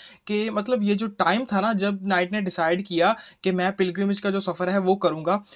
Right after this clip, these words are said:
तो उस टाइम जब उसने लिस्ट बनाई ना, जब उसने मतलब प्रेफर करना चाहा किसी को,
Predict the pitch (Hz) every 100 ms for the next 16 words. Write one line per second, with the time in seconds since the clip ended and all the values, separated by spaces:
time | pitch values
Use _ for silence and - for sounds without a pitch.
0 | - - 233 - 240 233 240 233 247 202
1 | 170 226 233 214 175 170 214 202 202 208
2 | 220 202 190 226 208 190 196 220 202 196
3 | 190 156 190 196 190 170 170 226